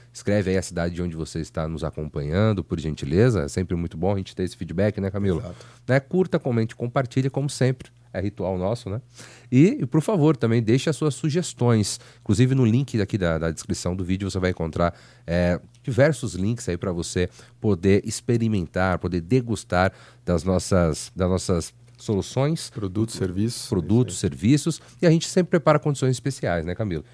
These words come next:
Speaker 1: Então, pra você que tá assistindo, não vai ser diferente, vai ser muito bacana receber, ouvir você, tá bom? Então, não perde tempo.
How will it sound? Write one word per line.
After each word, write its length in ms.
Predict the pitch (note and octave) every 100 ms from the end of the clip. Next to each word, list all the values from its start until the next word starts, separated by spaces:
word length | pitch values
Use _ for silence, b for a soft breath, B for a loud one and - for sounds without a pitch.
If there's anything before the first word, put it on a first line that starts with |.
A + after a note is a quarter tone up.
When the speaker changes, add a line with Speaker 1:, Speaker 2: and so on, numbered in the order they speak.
| b
Speaker 1:
Então, 80 | -
pra 80 | D3
você 160 | C#3+ C3+
que 80 |
tá 60 | C#3
assistindo, 420 | A#2+ - A2+ A#2 B B -
não 120 | G#2
vai 100 | G2+
ser 160 | G#2+
diferente, 380 | G2 - G#2+ D2+
vai 80 | E2
ser 100 | F#2+
muito 180 | G2+ -
bacana 360 | G2+ - G2
receber, 480 | F#2 F#2 E2+ E2+ G#2
ouvir 220 | F#2 F#2
você, 380 | F#2 E2 - F#2+ b b b
tá 100 | D2
bom? 100 | F#2+
Então, 160 | G2 G2+
não 140 | A2
perde 340 | F#2+ G2 G2
tempo. 320 | A#2 - -